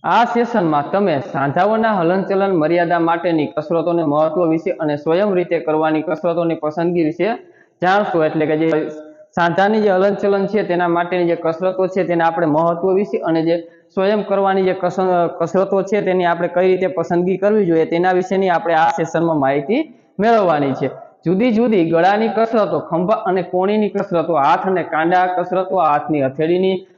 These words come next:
હાથની આંગળીઓની કસરતો, થાપા, ઘૂંટણની કસરત તથા પગની ઘૂંટી, પંજાની કસરતો કરવાની વિવિધ રીતો વચ્ચે તફાવત પણ જાણશો. એટલે કે આપણે હાથ, પગ, કાંડાની જે બધી કસરતો છે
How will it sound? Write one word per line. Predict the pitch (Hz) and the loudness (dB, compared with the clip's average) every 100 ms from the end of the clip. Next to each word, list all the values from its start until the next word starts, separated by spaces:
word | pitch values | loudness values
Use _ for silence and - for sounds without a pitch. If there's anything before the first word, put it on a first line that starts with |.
| - | -4
હાથની | 139 147 156 143 | -2 0 0 0
આંગળીઓની | 143 147 160 170 180 190 185 - - | 0 2 2 2 2 0 -2 -10 -6
કસરતો, | 170 170 180 190 180 | -4 -2 -2 -2 -4
થાપા, | - 165 170 180 180 | -2 -2 0 2 0
ઘૂંટણની | - 156 180 180 175 180 | 0 -2 0 0 0 0
કસરત | 175 175 185 175 | -2 -2 -2 -2
તથા | 165 165 | -4 -4
પગની | 156 156 170 185 190 190 - - | -2 -2 0 0 0 -4 -14 -6
ઘૂંટી, | 160 170 196 | -2 0 2
પંજાની | 190 165 165 170 185 | 0 2 0 2 0
કસરતો | 175 180 175 190 185 | 0 -2 -2 -2 -2
કરવાની | 180 170 170 170 170 | -2 0 0 2 2
વિવિધ | 156 180 180 | 2 2 2
રીતો | 160 156 185 180 | -2 0 0 0
વચ્ચે | 160 170 | 0 -2
તફાવત | 147 143 151 165 170 | -2 -2 0 0 0
પણ | 190 | -2
જાણશો. | 214 160 151 147 139 | -2 0 0 0 -2
એટલે | 139 143 | 0 0
કે | |
આપણે | 143 156 | 0 2
હાથ, | 147 156 156 | 2 2 0
પગ, | - 160 | -2 -2
કાંડાની | 156 151 156 160 156 | -2 0 2 2 2
જે | 156 | 2
બધી | 160 160 | 0 0
કસરતો | 151 151 170 175 170 | 0 -2 -2 0 0
છે | 175 208 | 0 -2